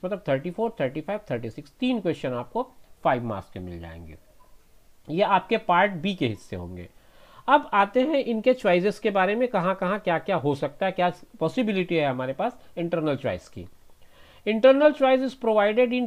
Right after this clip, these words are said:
two question of two mark। तो जो दो मार्क के क्वेश्चन है इसमें दो क्वेश्चन में आपको मिलेगा इंटरनल चॉइस,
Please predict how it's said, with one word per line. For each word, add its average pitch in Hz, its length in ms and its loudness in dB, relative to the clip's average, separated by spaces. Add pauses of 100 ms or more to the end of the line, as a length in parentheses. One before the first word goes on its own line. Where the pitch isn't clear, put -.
two 269 220 2
question 247 420 2
of 226 160 2
two 156 200 -2
mark। 107 400 -2
तो 208 80 -2
जो 196 160 0
दो 208 240 2
मार्क 240 220 4
के 233 120 -2
क्वेश्चन 214 420 -2
है 233 80 -4
इसमें 196 380 -6
दो 175 160 0
क्वेश्चन 214 360 -4
में 214 120 -4
आपको 208 280 -4
मिलेगा 214 340 0
इंटरनल 214 440 -2
चॉइस, 240 280 -4